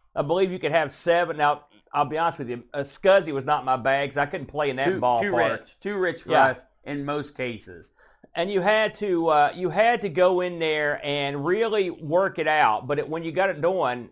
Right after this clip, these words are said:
Speaker 1: uh, it worked. Now, I've, I've got his, uh, um,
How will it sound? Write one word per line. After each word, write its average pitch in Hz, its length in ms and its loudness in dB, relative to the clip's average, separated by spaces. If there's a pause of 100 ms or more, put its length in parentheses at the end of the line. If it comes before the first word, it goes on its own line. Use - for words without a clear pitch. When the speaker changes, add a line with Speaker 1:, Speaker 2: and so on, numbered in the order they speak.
(160)
Speaker 1:
uh, 123 140 -2
it 131 120 -4
worked. 135 300 0
Now, 135 320 2
I've, 143 200 0 (380)
I've 131 160 -6
got 165 220 0
his, 135 340 -10
uh, 127 520 0
um, - 160 -20